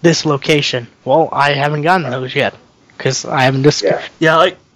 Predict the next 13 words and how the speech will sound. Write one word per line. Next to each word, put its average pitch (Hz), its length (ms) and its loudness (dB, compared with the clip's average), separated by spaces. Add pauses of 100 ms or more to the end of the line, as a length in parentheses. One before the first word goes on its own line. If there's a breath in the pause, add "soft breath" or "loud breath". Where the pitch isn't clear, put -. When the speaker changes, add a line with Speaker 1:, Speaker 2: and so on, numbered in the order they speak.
(580)
Speaker 3:
that, 160 420 0
that, 151 260 2
the, 147 220 2
the 143 160 2
place 151 480 -2
where 147 140 4
actually 139 200 -2
we 131 60 0
got 131 240 0
the, 123 220 0
uh, 123 160 0
the, 123 240 0
uh, 117 160 -2